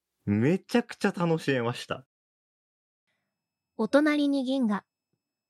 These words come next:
Speaker 2: セントマントナームさんからのコメントです。第一話から流れる文鎮の下の和紙のような安心感に癒されっぱなしでした。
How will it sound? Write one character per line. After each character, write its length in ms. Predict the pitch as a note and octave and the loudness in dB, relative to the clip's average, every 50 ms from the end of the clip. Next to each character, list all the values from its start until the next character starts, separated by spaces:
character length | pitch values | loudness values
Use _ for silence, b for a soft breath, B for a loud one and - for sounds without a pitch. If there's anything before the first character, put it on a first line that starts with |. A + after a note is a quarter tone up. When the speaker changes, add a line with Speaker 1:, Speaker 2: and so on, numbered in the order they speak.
| _ _ | _ _
Speaker 2:
セ 220 | - - - B3 C#4+ | -6 -2 0 2 2
ン 60 | C#4+ | 4
ト 120 | D#4+ D4+ | 4 4
マ 140 | D4+ D4+ D4 | 4 4 4
ン 60 | D4 | 2
ト 120 | - D4 D4 | 2 2 4
ナ 160 | D4+ D4+ D4 | 4 4 4
ー 40 | D4 | 2
ム 120 | D4 C#4+ | 2 0
さ 160 | - - C4 | 0 0 -2
ん 60 | C4 B3+ | 0 0
か 100 | C4 B3+ | 2 2
ら 100 | C#4 C4+ | 2 2
の 120 | C4+ C4 | 2 0
コ 100 | - G#3+ | 0 0
メ 140 | G#3+ G#3 G#3 | 0 0 0
ン 40 | G3+ | 0
ト 80 | G#3+ | -2
で 140 | G3 G3+ G3+ | -4 -6 -6
す。 160 | - - - _ _ _ _ _ _ _ _ _ _ _ _ _ _ _ _ _ _ _ | -8 -12 -20 _ _ _ _ _ _ _ _ _ _ _ _ _ _ _ _ _ _ _
第 220 | - A3+ C#4 D#4 D4 | 4 6 6 6 4
一 180 | B3 - C#4 | 2 2 2
話 120 | C#4 C4+ C4 | 2 2 2
か 120 | A#3+ A#3 | 2 2
ら 100 | A3+ G#3+ | 2 4
流 160 | G#3 G3+ G3+ G#3 A3+ A#3 | 4 2 2 2 2 2
れ 100 | A#3+ A#3 | 4 4
る 220 | G#3+ G#3 G#3 - _ _ _ | 2 2 0 -2 _ _ _
文 240 | - G3+ A3+ C4+ B3+ | 0 2 2 2 2
鎮 240 | B3+ B3+ C4 B3+ B3+ | 2 2 2 2 4
の 100 | B3+ B3+ | 2 2
下 200 | - - C4+ B3+ | 2 0 0 2
の 180 | B3+ A#3+ A3+ A3 | 4 4 4 4
和 100 | B3+ D4 | 4 2
紙 140 | - D#4 | 2 0
の 140 | D4 C4+ B3+ | 0 2 2
よ 140 | B3 A#3+ A#3+ | 2 2 2
う 60 | A#3 | 4
な 140 | G#3+ G3 G3+ | 2 2 2
安 160 | G#3 A3+ A#3+ | 2 0 -2
心 240 | - - C4+ C4 A#3+ | -2 -4 -6 -4 -2
感 220 | - A3 G#3+ G3+ | -2 0 2 2
に 200 | G3 G3+ G3 F#3+ - _ _ _ - | 2 2 0 -2 -4 _ _ _ -2
癒 180 | G3 F#3+ G3 | 0 0 0
さ 140 | - B3+ B3 | 2 2 2
れ 80 | B3+ B3+ | 2 2
っ 40 | - | 2
ぱ 120 | C4+ B3+ | 0 0
な 100 | C4+ C4+ | 0 0
し 120 | - C#4 | 0 -2
で 100 | B3 C#4+ | -2 -2
し 60 | - - | -2 -2
た。 200 | - B3 - | -6 -6 -6